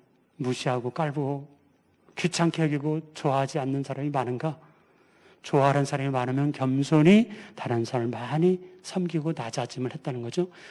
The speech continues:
부부간에도 아내가 나를 존경하는가? 남편이 나를 사랑하는가를 보면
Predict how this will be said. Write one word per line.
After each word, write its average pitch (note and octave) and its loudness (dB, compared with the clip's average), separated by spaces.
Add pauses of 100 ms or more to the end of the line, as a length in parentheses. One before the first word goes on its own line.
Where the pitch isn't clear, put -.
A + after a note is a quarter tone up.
부부간에도 D#3 2
아내가 C#3+ 2
나를 C#3 2
존경하는가? D#3 6 (340)
남편이 C#3+ 2
나를 C#3 4
사랑하는가를 D#3 6
보면 F#3 10